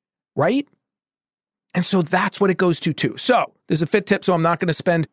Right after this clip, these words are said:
a lot of time at all on it. This is an introduction to offset training. I'm gonna do future podcasts. It goes way deeper into it, talks about the science behind it.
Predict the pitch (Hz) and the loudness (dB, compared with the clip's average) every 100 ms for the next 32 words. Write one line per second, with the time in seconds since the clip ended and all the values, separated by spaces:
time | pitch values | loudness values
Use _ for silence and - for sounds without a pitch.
0 | - 117 123 143 170 190 208 240 180 147 | -4 0 0 0 0 2 2 2 0 -2
1 | 113 147 160 127 147 135 233 202 202 180 | -2 -4 -2 -2 -2 0 0 0 2 0
2 | 208 - 220 269 - - - 226 240 - | 0 0 0 -2 -8 -6 0 2 2 2
3 | 180 185 202 185 - 175 202 254 285 _ | 0 0 -2 -2 0 0 0 -2 -4 _
4 | _ _ - 120 117 120 - 131 131 135 | _ _ -14 -12 -8 -8 -6 -6 -2 -2
5 | - 151 147 151 147 135 131 123 117 123 | -2 -2 0 -2 -2 -4 -4 -6 -6 -4
6 | 147 151 147 143 - _ 131 151 165 165 | 0 2 0 -2 -6 _ -2 0 0 0
7 | 180 165 156 156 151 _ _ - 156 - | 0 0 2 0 -2 _ _ -2 -2 0
8 | 147 147 151 - 147 143 - 127 - 175 | -2 -2 -4 -2 0 0 -2 -4 0 0
9 | 214 233 233 | 2 0 -2